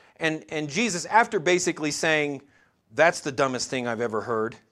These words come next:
he goes on to say, "The only way someone can, can rob or plunder someone else's house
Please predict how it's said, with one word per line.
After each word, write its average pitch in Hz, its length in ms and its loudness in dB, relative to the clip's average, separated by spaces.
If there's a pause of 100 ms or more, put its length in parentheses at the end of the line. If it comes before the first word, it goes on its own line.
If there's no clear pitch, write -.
(880)
he 175 140 -6
goes 175 220 4
on 220 240 6
to 190 100 -2
say, 120 520 2 (500)
"The 143 140 2
only 277 200 6
way 240 180 8
someone 185 480 4
can, 151 220 -2
can 147 220 -6
rob 170 400 12
or 151 160 4
plunder 175 440 0
someone 170 380 0
else's 147 320 0
house 160 460 2